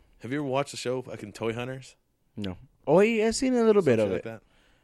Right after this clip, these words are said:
Speaker 2: Seen a little bit of it, but I haven't seen, like, watch it a lot, a lot.
Speaker 1: Yeah, you should, dude. 'Cause, like, you'll look through it, and sometimes they'll find, like, things from, like, our generation.
Speaker 2: Hmm.
Speaker 1: And even used, they're still worth, like, four or five hundred bucks.
Speaker 2: That's good, man.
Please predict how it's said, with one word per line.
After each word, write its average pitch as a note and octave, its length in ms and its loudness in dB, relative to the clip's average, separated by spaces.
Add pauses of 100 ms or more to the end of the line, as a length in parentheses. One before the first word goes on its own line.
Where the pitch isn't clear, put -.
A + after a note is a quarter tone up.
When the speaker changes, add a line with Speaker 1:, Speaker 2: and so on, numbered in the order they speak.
(100)
Speaker 2:
Seen F#3+ 220 -4
a F3 80 -4
little D#3 200 0
bit A2 120 2
of G2 140 0
it, G2 80 -2
but A2 140 0
I B2 60 2
haven't C#3 220 -2
seen, B2 240 -6
like, G2 300 -8 (540)
watch - 240 -6
it F2 120 -8
a E2 60 -8
lot, D#2 280 -8
a D2+ 40 -10
lot. C2+ 260 -12 (460)
Speaker 1:
Yeah, - 80 -20 (260)
you G#2 140 -16
should, F#2+ 320 -16
dude. F#2 340 -16
'Cause, G2+ 220 -6
like, G2 220 -12
you'll A2+ 160 -6
look A#2+ 180 -6
through B2+ 140 -2
it, A#2+ 80 -6
and G#2 100 -14
sometimes A2 320 -10
they'll G#2 80 -8
find, G#2 300 -10
like, F#2+ 160 -14 (180)
things G2 180 -16
from, F#2+ 200 -10
like, F2 160 -16
our F#2+ 120 -10
generation. F#2+ 680 -12 (240)
Speaker 2:
Hmm. B2 120 -8 (420)
Speaker 1:
And G#2+ 140 -14
even B2 320 -8
used, G2 460 -10
they're F2+ 80 -12
still F2+ 220 -14
worth, E2+ 200 -16
like, A#1 240 -18
four C2 120 -18
or C2 40 -18
five - 180 -20
hundred C2+ 200 -20
bucks. C2 300 -20 (160)
Speaker 2:
That's - 180 -20
good, G1+ 240 -16 (100)
man. G1+ 200 -18